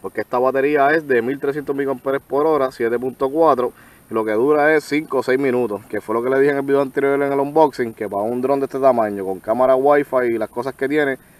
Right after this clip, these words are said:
hicieron en realidad una batería bien mala en realidad, una batería que dura muy poco tiempo, y hubieran hecho una batería que dura doce minutos. Pero ahí lo tienen, vieron por lo menos una parte, a ver si luego estaré subiendo un videito, pero son cosas que pasan.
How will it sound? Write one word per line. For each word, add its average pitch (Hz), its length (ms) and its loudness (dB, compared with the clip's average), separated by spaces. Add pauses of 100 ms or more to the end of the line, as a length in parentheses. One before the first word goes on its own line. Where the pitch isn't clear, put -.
(320)
hicieron 117 320 -4
en 139 60 -2
realidad 147 340 4
una 139 200 2
batería 143 600 2 (420)
bien 123 240 -2
mala 135 220 4
en 113 60 -4
realidad, 113 440 0
una 117 140 -4
batería 135 300 0
que 139 40 -2
dura 139 160 0
muy 139 140 -2
poco 131 260 0
tiempo, 117 380 -4 (180)
y 95 80 -8
hubieran 123 320 -4
hecho 143 160 -6
una 139 80 -2
batería 139 380 0
que 143 80 -2
dura 135 320 -2
doce 127 260 -6
minutos. 110 420 -4 (680)
Pero 156 280 2 (120)
ahí 113 220 2
lo 135 120 0
tienen, 190 360 2
vieron 139 240 2
por 147 100 -2
lo 147 80 2
menos 147 140 0
una 156 120 4
parte, 196 380 2
a 139 80 2
ver 123 140 0
si 139 120 -4
luego 135 200 0
estaré 139 260 -4
subiendo 135 320 -2
un 139 100 -4
videito, 170 520 4 (160)
pero 120 240 4
son 139 160 -2
cosas 151 280 -2
que 147 140 0
pasan. 101 320 -2